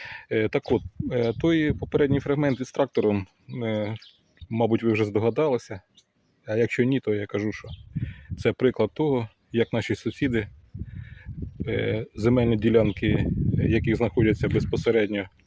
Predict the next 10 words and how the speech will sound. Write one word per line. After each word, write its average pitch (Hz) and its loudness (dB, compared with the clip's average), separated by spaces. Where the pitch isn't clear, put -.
коло 107 2
виноградника, 117 0
обробляють 123 6
насадження 110 2
кукурудзи 110 0
гербіцидом 107 0
відповідно 113 4
до 107 4
передбаченої 107 2
технології, 113 0